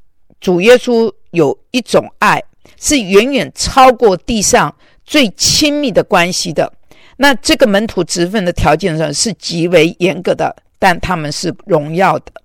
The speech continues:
那最后一段呢，张博士就说，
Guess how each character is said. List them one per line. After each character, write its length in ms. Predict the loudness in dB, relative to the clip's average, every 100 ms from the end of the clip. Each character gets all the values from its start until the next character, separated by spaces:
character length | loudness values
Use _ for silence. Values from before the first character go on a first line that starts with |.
| _ _ _ _ _ _ 0
那 160 | 0
最 200 | 2 4
后 120 | 6
一 80 | 6
段 200 | 4 2 2
呢， 160 | -2
张 200 | 2 0
博 140 | 0 -4
士 160 | -6
就 160 | -4 -4
说， 260 | 0 0